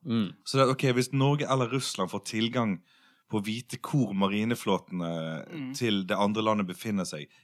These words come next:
Speaker 2: Hva skal de gjøre med den informasjonen, egentlig?
Speaker 1: Jeg
Speaker 2: De
Speaker 1: føler
Speaker 2: kommer
Speaker 1: ikke,
Speaker 2: ikke til å bombe de.
Speaker 1: jeg føler ikke at den vektskålen på hvem som er den ledende, eh, store makten her, snur bare fordi Norge vet
Speaker 2: Nei,
Speaker 1: hvor
Speaker 2: altså,
Speaker 1: båtene
Speaker 2: we know
Speaker 1: til
Speaker 2: where your boats are, they are in the
Speaker 3: <laughs> Jo.
Speaker 2: Barents Ocean. Og så, ja, men så, og så what, da? Ikke det,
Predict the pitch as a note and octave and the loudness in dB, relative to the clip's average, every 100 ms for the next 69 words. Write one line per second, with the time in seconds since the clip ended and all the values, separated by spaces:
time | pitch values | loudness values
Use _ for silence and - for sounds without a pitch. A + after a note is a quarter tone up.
0 | - D#3+ - C#3 C3+ C3+ C3+ C#3 B2+ A2+ | -2 -2 0 -2 4 4 6 4 2 0
1 | G#2+ G#2+ - B2 F#2 E2 - D2+ - G#2+ | -2 -4 0 0 0 -2 -10 -14 -4 -2
2 | A2+ B2 B2+ - C#3 C3+ C#3+ D#3+ D3+ G#2 | 6 8 8 4 2 4 4 6 2 2
3 | F2 C3 C3+ C3 C3 G2+ - A#2 B2+ - | 2 4 8 8 8 2 -2 2 2 0
4 | - - A2 F#2+ F2+ F2+ - A2+ G#2 G2 | -8 -2 4 6 4 0 -2 -2 -2 0
5 | F#2+ F#2 F#2 G2 G2+ G#2+ - - F#2+ - | 2 2 2 4 4 2 0 0 0 2
6 | A2 A2+ A2 G#2+ - F#2 - C#3 A#2+ F#2+ | 4 6 6 4 0 0 2 6 6 8
7 | F#2 G2+ B2+ G2+ G2 G2 G2+ G2 B2+ G#2+ | 6 6 6 4 6 4 6 6 6 6
8 | G#2+ A#2+ G#2+ A2 A#2+ A2+ C3 C3 B2+ A#2+ | 8 10 10 10 10 12 12 12 12 10
9 | A2+ G#2 C#3 C3 - G2+ F#2 F#2+ G2 G#2 | 8 8 6 6 4 6 6 6 6 6
10 | G#2 G#2+ G2 A#2+ C#3+ C3 G#2+ - B2 B2 | 4 4 6 8 8 8 4 4 6 6
11 | A2 D#3+ - E3 C3 D3 F3+ F#3+ G3+ G3 | 6 2 0 0 2 4 6 8 6 6
12 | A3+ G#3 F#3 F3+ - F#3+ F3+ E3 C#3 C3+ | 4 6 6 4 2 4 4 2 2 2
13 | F3 F#3 F3 | 2 2 2